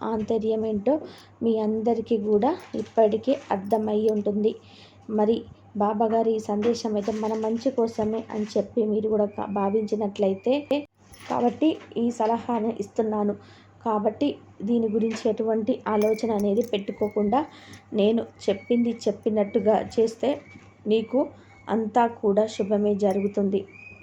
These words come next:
బిడ్డ, ఏది ఏమైనా కానీ నువ్వు నా పాదాలను తాకి ప్రతిరోజు కూడా మొరపెట్టుకునే కోరిక ఏంటంటే,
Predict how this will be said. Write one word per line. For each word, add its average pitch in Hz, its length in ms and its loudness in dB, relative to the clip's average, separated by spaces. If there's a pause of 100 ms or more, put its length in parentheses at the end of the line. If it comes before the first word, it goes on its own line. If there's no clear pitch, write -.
(640)
బిడ్డ, 208 220 -2 (300)
ఏది 208 320 2 (100)
ఏమైనా 202 500 2
కానీ 202 360 -2 (600)
నువ్వు 226 260 0 (180)
నా 208 220 0
పాదాలను 214 720 2
తాకి 208 460 0 (260)
ప్రతిరోజు 202 680 2
కూడా 220 380 0 (580)
మొరపెట్టుకునే 226 800 2
కోరిక 214 480 0
ఏంటంటే, 214 680 2